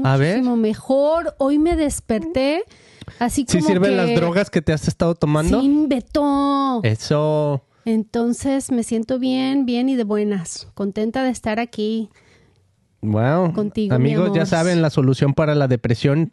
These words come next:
Speaker 1: son las drogas. <laughs> No, a ver, bueno, dámosle el contexto. Eh, tuviste una, una visita con una doctora y te recomendó ciertas, ¿cómo se dirá? Pero es como de esa medicina.
Speaker 2: Suplementos, Beto,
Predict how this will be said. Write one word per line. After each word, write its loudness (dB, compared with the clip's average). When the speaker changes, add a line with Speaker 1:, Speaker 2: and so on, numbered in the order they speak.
Speaker 1:
son 2
las 0
drogas. -2
<laughs> -6
No, 2
a 2
ver, 2
bueno, 4
dámosle 2
el 0
contexto. 0
Eh, 4
tuviste 2
una, 0
una 2
visita 0
con 0
una 2
doctora 0
y -2
te 0
recomendó 2
ciertas, 0
¿cómo -2
se 0
dirá? 0
Pero 2
es -2
como 2
de 2
esa 0
medicina. 2
Speaker 2:
Suplementos, 2
Beto, -4